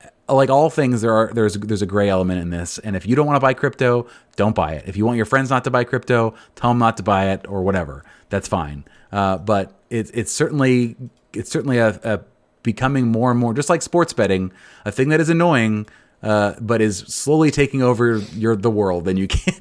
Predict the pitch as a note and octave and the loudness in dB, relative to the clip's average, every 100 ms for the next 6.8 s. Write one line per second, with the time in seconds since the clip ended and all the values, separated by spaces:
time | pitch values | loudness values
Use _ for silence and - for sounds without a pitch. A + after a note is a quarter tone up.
0 | - - D3 C3+ E3 E3 D#3 D#3 D#3+ C#3 | -4 0 2 4 4 4 4 4 2 2
1 | D3 C#3+ E3 G3 F#3 E3+ E3 D#3+ D#3 D3 | 0 2 2 4 4 4 4 4 2 2
2 | C#3 C3 A#2 A#2+ A2+ A2 G#2+ A2+ G#2+ - | 2 4 4 2 0 -2 0 0 0 2
3 | G#2+ G2 F#2+ A2 G#2 - G#2 G#2+ G#2+ G#2+ | 0 0 -2 -4 -6 -4 0 2 4 0
4 | - - - G#2+ G2 G#2+ G#2 G2+ A2+ G2+ | -4 -16 -6 -4 -2 -2 -2 -2 0 0
5 | G2 G2+ F#2+ F#2 F2+ - G2 F2 F2 F2 | -2 -4 -4 -4 -4 -6 -8 -8 -6 -4
6 | E2+ E2+ G2+ F2 D#2+ - - - | -4 -6 -10 -10 -12 -14 -18 -18